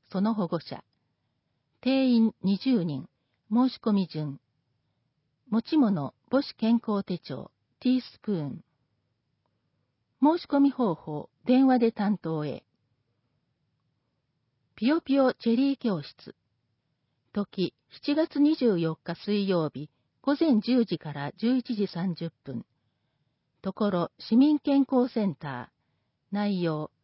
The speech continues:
子育ての悩みや出来事などを保健師や助産師と語り合う。対象、二千五百グラム未満で生まれた乳児、双子以上の多胎児、いずれも一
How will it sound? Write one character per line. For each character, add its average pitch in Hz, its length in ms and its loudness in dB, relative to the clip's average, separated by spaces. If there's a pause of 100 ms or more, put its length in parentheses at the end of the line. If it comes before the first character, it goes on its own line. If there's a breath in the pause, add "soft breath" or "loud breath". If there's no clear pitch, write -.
(300)
子 233 120 -4
育 320 280 0
て 226 80 -2
の 196 160 0
悩 180 300 -2
み 190 120 -2
や 156 160 -2
出 196 160 -6
来 294 120 -2
事 247 220 -4
な 165 180 -4
ど 156 140 -6
を 147 160 -6 (360)
保 214 120 -8
健 311 240 0
師 196 160 -6
や 165 240 -2
助 180 100 -6
産 294 260 -2
師 - 120 -12
と 160 120 -6
語 147 120 -10 (180)
り 143 140 -10
合 131 120 -12
う。 - 60 -20 (1080)
対 247 200 -2 (100)
象、 185 320 -6 (640)
二 208 140 2
千 320 240 0
五 208 140 0
百 269 260 -6
グ 262 140 -4
ラ 254 100 0
ム 247 120 2
未 247 160 4
満 175 240 -2
で 156 140 -6
生 151 100 -4
ま 160 140 -4
れ 160 120 -8
た 156 180 -6
乳 165 280 -4
児、 - 220 -18 (420)
双 277 260 -4
子 302 140 0
以 294 140 2
上 175 240 -4
の 139 140 -8
多 156 140 -14
胎 156 300 -8
児、 - 160 -20 (680)
い 190 80 -6
ず 262 120 -2
れ 277 120 2
も 233 220 4
一 185 100 -12